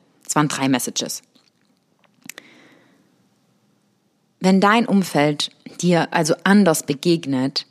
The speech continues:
und nicht nur dein Umfeld, was dich umgibt, sondern die Menschen auf der Straße. Du wirst auch nicht die Menschen, klar, das kann immer wieder passieren, aber du wirst Menschen anziehen,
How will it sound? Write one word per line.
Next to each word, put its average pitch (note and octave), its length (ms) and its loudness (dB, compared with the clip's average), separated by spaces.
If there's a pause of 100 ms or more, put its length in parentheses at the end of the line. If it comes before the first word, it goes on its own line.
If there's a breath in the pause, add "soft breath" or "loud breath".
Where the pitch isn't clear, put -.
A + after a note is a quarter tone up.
(600)
und G3+ 100 4
nicht F#3+ 140 2
nur E3+ 80 2
dein D#3 120 2
Umfeld, E3+ 300 0
was - 100 -4
dich - 140 -4
umgibt, F#3 240 -2
sondern F3 160 0
die D#3+ 80 -4
Menschen D#3+ 280 0
auf - 100 -10
der - 120 -4
Straße. A#3+ 500 0
Du D#3+ 120 -4
wirst F3+ 180 -2
auch F3+ 120 -2
nicht F3 220 -4
die F#3+ 60 -4
Menschen, F#3 500 -4
klar, F3 220 0
das E3 140 -8
kann D#3+ 100 -10
immer D#3+ 160 -4
wieder D3+ 140 -4
passieren, G#3 380 -2
aber F3 80 -6
du F#3 60 -6
wirst F#3 120 -2
Menschen G#3+ 260 -2
anziehen, G3 480 -2